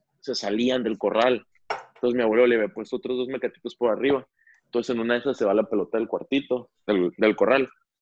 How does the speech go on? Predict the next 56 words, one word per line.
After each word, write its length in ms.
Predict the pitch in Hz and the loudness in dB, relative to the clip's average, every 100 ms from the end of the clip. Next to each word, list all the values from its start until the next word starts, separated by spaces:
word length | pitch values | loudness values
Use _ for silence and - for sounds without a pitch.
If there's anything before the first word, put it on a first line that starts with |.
| _ - | _ -6
Y, 80 | 117 | -2
pues, 140 | 120 | 0
mi 100 | 110 | 0
primo 220 | 101 101 107 | 0 -2 -2
el 60 | |
más 100 | 110 | -2
grande, 320 | 113 123 123 123 | 0 0 0 0
que 240 | 104 92 _ _ _ _ - | 0 0 _ _ _ _ -4
todos 260 | 104 104 | 0 0
teníamos 300 | - 104 104 101 | -2 -2 -4 -4
ese 160 | 110 | -6
primo 220 | 101 107 | -2 -4
más 180 | 107 107 | -2 -4
grande, 320 | 107 113 113 | 0 0 0
que 80 | - | 2
era 100 | 104 | 2
el, 220 | 107 90 82 | 2 -2 -2
el 160 | 98 90 | -2 0
que 120 | 101 90 - | -2 -2 0
lideraba 420 | 110 98 92 113 | 4 6 6 4
a 20 | |
los 220 | 113 - | 2 0
más 120 | 104 98 | -6 -4
pequeños, 540 | 107 120 123 113 - _ _ _ _ _ - | -2 -2 -2 -6 -12 _ _ _ _ _ -6
pues, 140 | 117 | -2
se 80 | 117 | 2
brinca 280 | 107 98 113 | 4 4 2
el 160 | 123 107 | 2 2
corral, 380 | 127 131 135 139 _ - | 2 4 2 -2 _ -8
agarra 200 | 98 104 | -6 -4
la 120 | 110 | -4
pelota 280 | 110 120 120 | -4 -4 -4
y 40 | |
regresamos 360 | 101 92 95 104 | -6 -8 -10 -8
a 40 | |
jugar. 260 | 104 104 107 _ _ _ _ - | -2 -2 -4 _ _ _ _ -2
Y 80 | |
a 40 | 110 | 2
la 140 | 110 | 2
que 140 | - 107 | 0 -4
sí-, 280 | 113 117 - | -2 -2 -2
se 120 | 110 | -2
vu-, 140 | 104 - | -2 -4
la 180 | 101 104 | -4 -4
que 100 | 104 | -2
sigue, 320 | 143 147 143 _ | -2 0 -2 _
se 120 | 98 | -4
va 80 | 101 | 0
la 100 | 110 | 0
pelota, 440 | 139 143 147 139 _ _ _ _ _ - | -2 -2 -4 -8 _ _ _ _ _ -10
y, 60 | |
pues, 240 | 107 98 85 | -8 -8 -2
que 340 | 104 104 104 | -2 -2 -8
mi 60 | 113 | -4
primo 280 | 110 110 110 | 0 0 0
seguía, 420 | 101 107 127 117 | 0 2 2 -2